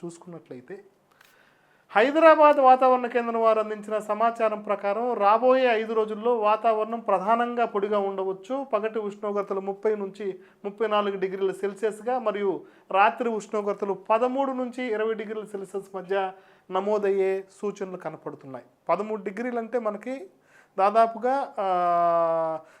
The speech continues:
చల్లని వాతావరణం ఉన్నట్లే మనకు కనపడుతుంది. ఈ టైంలో, ఆ, వరి పంటలో ఏ విధమైన సలహాలు మనం పాటించాలి అనేది చూసుకున్నట్లయితే,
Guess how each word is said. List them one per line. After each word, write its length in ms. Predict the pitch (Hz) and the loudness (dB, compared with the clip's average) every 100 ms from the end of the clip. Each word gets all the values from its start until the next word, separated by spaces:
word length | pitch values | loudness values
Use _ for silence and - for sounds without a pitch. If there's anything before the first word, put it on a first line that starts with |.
| _ | _
చల్లని 480 | _ - 208 247 254 | _ 2 4 4 2
వాతావరణం 840 | 233 208 208 202 196 190 196 190 156 | 2 0 2 0 0 -2 -4 -6 -8
ఉన్నట్లే 600 | 185 180 202 208 202 165 | -8 -6 -6 -4 -4 -4
మనకు 220 | 170 165 165 | -6 -8 -6
కనపడుతుంది. 800 | 170 175 190 175 170 175 240 262 | -8 -4 -4 -4 -12 -10 -10 -10
ఈ 460 | 233 233 269 277 | -12 -8 -6 -6
టైంలో, 720 | 269 226 240 226 214 220 170 - - - - - | -2 -2 -2 -4 0 0 0 -6 -16 -20 -18 -2
ఆ, 220 | 185 185 | 2 4
వరి 320 | 175 170 240 | 4 4 4
పంటలో 580 | 320 277 262 247 240 220 | 4 2 0 2 2 2
ఏ 120 | 208 220 | 2 2
విధమైన 560 | 220 220 214 208 190 175 | 2 0 0 0 0 -2
సలహాలు 600 | 196 196 185 196 185 143 202 180 | -2 -2 0 0 -2 -6 -10 -6
మనం 200 | 175 170 | -4 -4
పాటించాలి 600 | 175 175 185 185 180 175 | 0 0 -2 -4 -2 -2
అనేది 220 | 175 165 - | -4 -8 -10
చూసుకున్నట్లయితే, 720 | 190 190 180 175 170 220 254 | -12 -12 -12 -8 -8 -6 -8